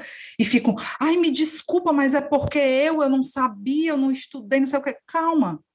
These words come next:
tá? Assim, n-, não é sobre você, porque às vezes a pessoa, ela, além de ter sido desrespeitada, ela ainda tem que ficar consolando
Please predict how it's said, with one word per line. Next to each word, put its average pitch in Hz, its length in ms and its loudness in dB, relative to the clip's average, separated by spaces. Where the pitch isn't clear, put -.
tá? 254 340 2
Assim, 190 440 -4
n-, 196 380 0
não 233 160 4
é 247 80 4
sobre 220 180 -2
você, 240 360 2
porque 196 240 -2
às 185 100 4
vezes 214 220 0
a 202 120 2
pessoa, 220 580 2
ela, 196 340 2
além 220 460 2
de 285 160 2
ter 254 180 2
sido 180 300 2
desrespeitada, 233 800 2
ela 277 80 4
ainda 277 160 2
tem 311 140 2
que 302 60 -4
ficar 311 260 2
consolando 403 840 2